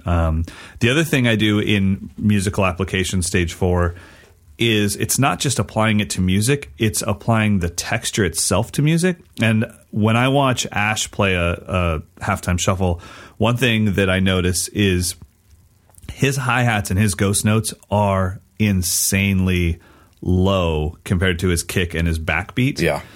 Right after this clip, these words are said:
Speaker 2: yeah.
Speaker 1: And, and he's usually going with tip of the stick on the top of the hat type thing. So
Speaker 2: Yeah.
Speaker 1: that's part of the musical application for me too. Not just can I physically pull this off, but can I get the texture that would be appropriate? You know, if I'm gonna play Fool in the Rain by Zeppelin, I'm gonna go side of the stick, side of the hat,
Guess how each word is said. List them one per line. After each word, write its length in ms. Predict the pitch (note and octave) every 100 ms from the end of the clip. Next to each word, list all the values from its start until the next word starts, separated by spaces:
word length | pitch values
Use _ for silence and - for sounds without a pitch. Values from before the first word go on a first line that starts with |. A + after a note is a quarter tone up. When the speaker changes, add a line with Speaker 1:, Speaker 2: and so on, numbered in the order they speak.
| -
Speaker 2:
yeah. 200 | - D#2+ - -
Speaker 1:
And, 380 | A2 G2+ G2+ -
and 120 | A2+
he's 160 | G#2+ F#2
usually 320 | A2+ B2+ A#2
going 220 | G2 F#2+
with 160 | F#2 -
tip 180 | - -
of 60 |
the 60 | F#2
stick 300 | - G#2+ F2+
on 80 | F2+
the 80 | E2
top 280 | G2 F2
of 60 | E2+
the 60 | E2
hat 280 | G2+ G2
type 220 | - D#2+ -
thing. 260 | - -
So 220 | F#2 A#2
Speaker 2:
Yeah. 80 | G#2+
Speaker 1:
that's 300 | B2 D3+ -
part 260 | - - D3+
of 80 | C3+
the 60 | B2+
musical 360 | B2+ A#2+ B2+
application 500 | A2 A2 G#2 A2+ G2+
for 100 | F2+
me 120 | F#2
too. 240 | E2+ - G2
Not 260 | F#2+ C3 D3
just 280 | B2+ - - - -
can 140 | - G#2+
I 60 |
physically 420 | G2 A2+ G2+ F#2
pull 200 | E2 F#2
this 200 | D#2+ -
off, 280 | A2 D3+ G#2
but 140 | - -
can 120 | G#2
I 60 | G#2
get 180 | A2
the 100 | G#2
texture 640 | E2+ - A#2 D3 - F2+ E2+
that 200 | E2+ F2
would 140 | F2+ F2+
be 120 | F2+
appropriate? 800 | F2+ - G2+ B2+ F#2+ E2 E2 - - - - - -
You 100 | A2
know, 100 | A2
if 80 |
I'm 100 | A#2+
gonna 160 | C3+ C3
play 260 | - A#2+ G#2
Fool 200 | A2 A#2+
in 60 |
the 80 | G2
Rain 160 | G2+ A2
by 100 | F#2
Zeppelin, 440 | E2+ A#2 A2+ F2+
I'm 200 | F2+ B2+
gonna 180 | B2+ C#3
go 200 | A#2 G2
side 260 | - G2 F#2
of 60 |
the 60 | E2+
stick, 280 | - F2+ F2
side 260 | - F2
of 40 | F2
the 80 | E2+
hat, 400 | F2 E2+ F2+